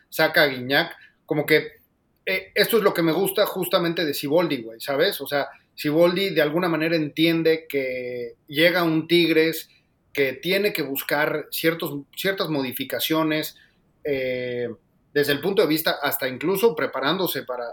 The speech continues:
para el, la transición generacional que va a haber, saca a Guiñac, mete al Diente López, mete a Nico Ibáñez, que lo hemos dicho, ¿cuántas veces lo hemos dicho, lo hemos dicho en este podcast? Vino de ser campeón goleador y ni quien se acuerde ya de ese güey. Este,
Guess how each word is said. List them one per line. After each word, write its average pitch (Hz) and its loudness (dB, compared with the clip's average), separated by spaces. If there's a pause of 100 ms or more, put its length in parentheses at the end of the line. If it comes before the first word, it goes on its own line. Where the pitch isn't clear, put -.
para 120 -8
el, 123 -8
la 123 -4
transición 135 -2
generacional 135 -2
que 151 -2
va 143 4
a - 4
haber, 143 2 (340)
saca 190 2
a 190 2
Guiñac, 139 2 (260)
mete 190 4
al 180 6
Diente 165 2
López, 143 2 (200)
mete 180 2
a 165 6
Nico 160 0
Ibáñez, 139 0
que 127 -8
lo 135 0
hemos 151 -2
dicho, 156 -2
¿cuántas 156 -2
veces 143 -2
lo 143 2
hemos 143 0
dicho, 143 -2
lo 139 -2
hemos 143 -2
dicho 143 -4
en 135 -4
este 139 -4
podcast? 139 -2
Vino 139 0
de 120 0 (340)
ser 151 0
campeón 147 2
goleador 127 0
y 135 -2
ni 123 -6
quien 123 -8
se 123 -8
acuerde 143 2
ya 131 0
de 131 0
ese 120 -8
güey. 123 -6 (460)
Este, 113 -10